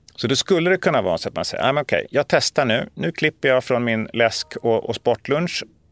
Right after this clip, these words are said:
och sen så ser jag till att, eh, köra nu med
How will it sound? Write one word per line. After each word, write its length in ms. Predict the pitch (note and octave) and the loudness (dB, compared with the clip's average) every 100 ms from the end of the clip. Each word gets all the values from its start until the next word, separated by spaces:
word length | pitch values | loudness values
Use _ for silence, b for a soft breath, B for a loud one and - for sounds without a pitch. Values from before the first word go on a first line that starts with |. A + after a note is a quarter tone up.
| - | -4
och 340 | B2 A#2+ A#2 - _ - _ | 0 2 0 -4 _ -20 _
sen 320 | - - C#3+ C3 | -6 0 2 2
så 420 | - C3+ C3 - | 0 2 2 0
ser 160 | - | 0
jag 140 | C3 B2 | 0 2
till 360 | B2+ A#2 A2+ - | 0 0 0 -2
att, 420 | A2+ G#2 - - B B B B - | -2 -2 -4 -20 B B B B -4
eh, 380 | G#2 G#2 G2 - - G2 - - - F#2 - - _ _ - | 0 2 2 -2 -10 -14 -14 -16 -20 -20 -20 -20 _ _ -16
köra 440 | - - C#3 D3 D3+ | -4 2 4 4 4
nu 300 | A#2+ A2 G#2 | 4 2 0
med 560 | G2+ G#2+ G2+ A1 F2 | 0 2 0 -4 -14